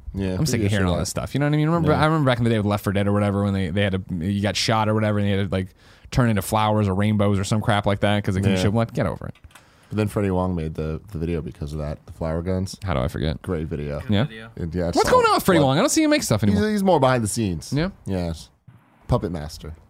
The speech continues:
Speaker 2: That's what he's doing?
Speaker 1: Yeah.
Speaker 2: Moving his fingers like that?
Speaker 1: Ravenclaw.
Speaker 2: Oh, now he's flying. Oh, Ravenclaw. Okay,
Speaker 1: Yeah.
Speaker 2: okay.
Speaker 1: <laughs>
Speaker 2: Wow, didn't see that coming. Didn't see that coming at all. Um,
Speaker 1: Speaking of opiates, last night's Patriot Act was amazing. You should
Speaker 2: Oh,
Speaker 1: watch
Speaker 2: yeah,
Speaker 1: that
Speaker 2: was it
Speaker 1: one
Speaker 2: about
Speaker 1: as well. It was about opiates.
Speaker 2: Okay.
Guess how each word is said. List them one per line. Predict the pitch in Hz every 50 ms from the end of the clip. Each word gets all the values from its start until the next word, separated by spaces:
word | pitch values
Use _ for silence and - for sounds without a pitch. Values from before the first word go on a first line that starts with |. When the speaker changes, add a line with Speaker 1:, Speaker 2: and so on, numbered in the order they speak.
| _ - _
Speaker 2:
That's | - -
what | 139
he's | 139 139
doing? | 151 156 170 156 - -
Speaker 1:
Yeah. | 131
Speaker 2:
Moving | 131 131 135 139
his | 135 131
fingers | 151 143 143 143
like | 151 - 95
that? | 151 156 165
Speaker 1:
Ravenclaw. | 87 -
Speaker 2:
Oh, | - 170 143
now | 117 123 139
he's | 147 135
flying. | - 165 156 117 92 -
Oh, | 113 110
Ravenclaw. | 107 120 160 190 147 104 104 95 92 90 92
Okay, | 110 135 - 95 87 101 107
Speaker 1:
Yeah. | 113 127
Speaker 2:
okay. | 139 120 107 110 110 -
Speaker 1:
<laughs> | - - 127 110
Speaker 2:
Wow, | 117 123 123 - 113
didn't | 120 131 127
see | - 131
that | 131 127
coming. | - 139 139 98 - - - - - - -
Didn't | 127 127 127
see | 127 131
that | 123 123
coming | - 131 127 123 113
at | 110
all. | 113 117 120 120 - - - - - - - - - - - - - - - - - - 220 220 220 214 202 196 180 147 -
Um, | 139 160 170 165 160 165 160 160 156 156 156 156 156 160 156 147 - - -
Speaker 1:
Speaking | - - - 170 202 196
of | 165 135
opiates, | 139 139 143 120 101 95 - - - - - - - _ _ _ _ _ _
last | - 117 120 117 -
night's | 131 123 113 -
Patriot | - - 113 107 - 107 90 85
Act | 82 82 -
was | 85 82 85
amazing. | 85 87 85 82 76 85 82 - - -
You | 92 85
should | - - - -
Speaker 2:
Oh, | 139
Speaker 1:
watch | 147 147
Speaker 2:
yeah, | 147
Speaker 1:
that | 143 -
Speaker 2:
was | 135 135
it |
Speaker 1:
one | 131
Speaker 2:
about | 131 131
Speaker 1:
as | 82 87
well. | 85 80 78 85 - -
It | 92
was | 98 101
about | 92 95 80
opiates. | 78 73 73 73 76 - - - _ _ _ 110
Speaker 2:
Okay. | 110 110 123 110